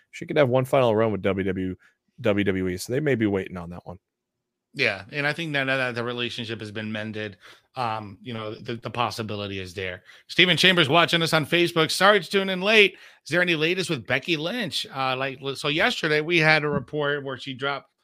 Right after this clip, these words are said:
Speaker 2: I think I was, we were closing out the show, where
Speaker 1: Yeah.
Speaker 2: Becky Lynch dropped a tweet or an, an Instagram taking a selfie from the hospital, uh, taking, but she has, like, a, a, a, a larynx injury. Uh, I don't, we don't have any more updates from yesterday, right,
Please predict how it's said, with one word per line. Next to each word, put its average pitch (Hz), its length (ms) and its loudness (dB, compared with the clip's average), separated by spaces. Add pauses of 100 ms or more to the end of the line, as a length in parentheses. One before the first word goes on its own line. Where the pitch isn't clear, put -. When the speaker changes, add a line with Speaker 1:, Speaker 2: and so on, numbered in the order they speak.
(200)
Speaker 2:
I 131 80 -6
think 160 160 -6
I 135 60 -2
was, 127 140 -4
we 127 80 -2
were 120 100 -4
closing 143 360 0
out 151 140 2
the 123 80 -4
show, 147 460 8 (320)
where 127 120 4
Speaker 1:
Yeah. 120 60 6
Speaker 2:
Becky 147 220 -2
Lynch 127 320 -10
dropped 131 300 -4
a 123 60 -18
tweet 156 480 -8
or 120 320 -10
an, 113 140 -14 (100)
an 123 60 -18
Instagram 139 640 -12 (320)
taking 127 280 -10
a 123 40 -12
selfie 131 500 -6
from 127 180 -10
the 120 80 -2
hospital, 123 720 -4 (340)
uh, 117 220 -8
taking, 117 260 -10
but 113 100 -12
she 123 80 -10
has, 120 160 -6
like, 113 120 -8
a, 113 40 -8
a, 117 580 -12
a, 107 400 -10 (100)
a 120 60 -6
larynx 131 600 -2
injury. 131 680 -4 (300)
Uh, 131 160 0 (240)
I 143 160 6
don't, 202 280 -2
we 160 120 0
don't 180 180 0
have 165 160 4
any 156 120 0
more 139 260 0
updates 143 360 -2
from 120 200 -6
yesterday, 123 460 -6
right, 110 320 -6